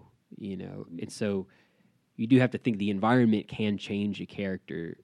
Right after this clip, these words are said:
in how they would normally react to something, but it's the essence of the character that you have to remain intact because people are gonna notice that stuff where it's like, "Well, this character is, uh,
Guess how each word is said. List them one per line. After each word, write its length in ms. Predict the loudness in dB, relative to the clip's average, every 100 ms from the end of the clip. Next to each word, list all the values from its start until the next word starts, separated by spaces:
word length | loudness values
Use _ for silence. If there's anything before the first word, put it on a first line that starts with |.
| _ _
in 140 | -10
how 200 | -8 -8
they 100 | -6
would 160 | -8 -6
normally 320 | -6 -4 -6
react 440 | -8 -6 -4 -4 -10
to 60 |
something, 480 | -14 -16 -14 -14 -14 -18 _ _ _
but 320 | 4 4 4 -2 _ _ _ _ _ _ _ _ _
it's 240 | -8 -8 -4
the 180 | -2 0
essence 440 | 4 4 4 -4 -2
of 80 | -2
the 60 |
character 300 | -2 -4 -4 -4
that 80 |
you 100 | -2
have 320 | -2 -2 -4 -4
to 100 | -6
remain 380 | -4 -6 -6 -6
intact 800 | -6 -6 -8 -10 -10 -10 -14 -20 _
because 580 | -14 -8 -6 -6 -10 -18 _ _
people 260 | 6 8 8
are 80 |
gonna 200 | 8 6
notice 380 | 6 6 6 2
that 200 | -6 -10
stuff 420 | -12 -14 -14 -14 -8
where 220 | -6 -6
it's 200 | -8 -10
like, 180 | -10 -4
"Well, 400 | 2 2 2 0 0
this 280 | 0 0 -4
character 580 | -2 0 0 -2 -6 -4
is, 480 | -6 -8 -16 -18 _ _ _ _ _ _ _ _
uh, 280 | -10 -8 -10